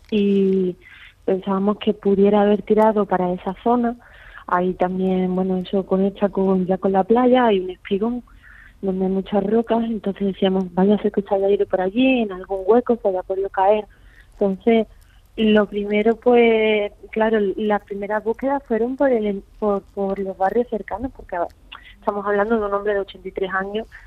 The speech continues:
que, hombre, aunque no estaba mal de salud, pero no tenía tampoco un paso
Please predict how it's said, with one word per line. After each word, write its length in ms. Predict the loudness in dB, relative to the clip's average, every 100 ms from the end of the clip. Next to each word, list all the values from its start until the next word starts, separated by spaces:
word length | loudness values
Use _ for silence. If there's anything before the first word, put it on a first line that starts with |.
| -20 -20 0
que, 440 | 4 6 4 2
hombre, 200 | -2 -4
aunque 220 | -6 -6
no 120 | -8 -8
estaba 460 | -2 2 2 2
mal 260 | 0 -2 -2
de 120 | -4
salud, 320 | -2 0 0 2
pero 400 | 2 2 0 -6 -18 -20 -20 -8
no 140 | -6
tenía 340 | -4 -4 -4 -6
tampoco 600 | -8 -8 -4 -2 2 2
un 140 | 2
paso 880 | 0 -2 0 2 4 4 4 0 -2